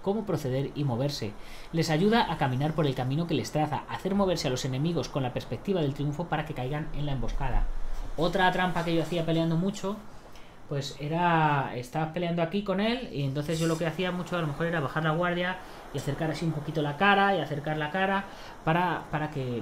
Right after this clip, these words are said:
vieran que me podían atacar a la cara, para que vieran que me podían atacar a la cara. Pero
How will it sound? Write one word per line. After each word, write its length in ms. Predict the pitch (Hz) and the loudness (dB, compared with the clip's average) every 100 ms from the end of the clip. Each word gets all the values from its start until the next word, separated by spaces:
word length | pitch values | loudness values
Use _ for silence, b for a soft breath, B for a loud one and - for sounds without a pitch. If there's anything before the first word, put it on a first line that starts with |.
| 113 | 0
vieran 360 | 151 180 190 | 0 2 0
que 80 | 175 | 0
me 100 | 143 | -2
podían 240 | 131 147 | 0 0
atacar 260 | 151 143 139 | 0 -2 -2
a 60 | 131 | -2
la 100 | 120 | -2
cara, 220 | 139 120 | -4 -4
para 140 | 117 | -6
que 80 | 120 | -4
vieran 180 | 135 165 | -2 0
que 60 | |
me 80 | 160 | -2
podían 240 | 127 131 139 | -2 -2 -2
atacar 260 | 139 135 | -4 -4
a 60 | 123 | -4
la 100 | 110 | -6
cara. 200 | 123 107 B B - | -6 -8 B B 0
Pero 340 | 220 233 151 | 6 8 6